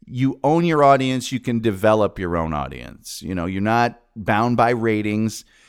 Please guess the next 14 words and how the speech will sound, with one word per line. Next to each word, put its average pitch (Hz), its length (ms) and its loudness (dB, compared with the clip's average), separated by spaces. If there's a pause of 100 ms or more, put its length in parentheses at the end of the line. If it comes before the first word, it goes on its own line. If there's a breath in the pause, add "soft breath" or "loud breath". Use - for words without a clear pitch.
(200 soft breath)
If - 180 -6
you 214 140 -2
get 214 360 2
an 143 120 0
audience 139 540 2
of 113 120 -4
fifty 143 360 0
thousand 110 460 0
people 95 560 -6 (340)
that 113 240 2
listen 127 300 2
to 123 120 -6
your 110 140 -4
podcast, 95 840 -6